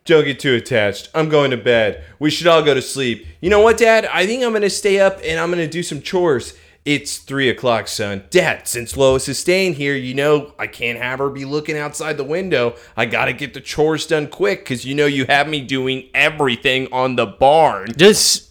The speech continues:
Speaker 2: yeah, he's like,
Speaker 1: It's not normal stuff. Otherwise, he could do it without Lois caring.
Speaker 2: It's true. No, but I, what I was gonna say was that, um, is that, is,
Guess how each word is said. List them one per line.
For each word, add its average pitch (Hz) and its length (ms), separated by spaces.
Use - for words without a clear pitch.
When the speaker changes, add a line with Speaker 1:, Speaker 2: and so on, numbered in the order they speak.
Speaker 2:
yeah, 196 180
he's 170 200
like, 175 160
Speaker 1:
It's - 100
not 208 240
normal 185 260
stuff. 170 500
Otherwise, 190 560
he 185 80
could 160 200
do 185 240
it 160 60
without 147 400
Lois 156 380
caring. 151 540
Speaker 2:
It's 214 220
true. 165 400
No, 165 180
but 151 100
I, 160 100
what 160 240
I 165 100
was 202 160
gonna 139 160
say 123 320
was 120 240
that, 117 260
um, 110 640
is 143 140
that, 151 480
is, - 180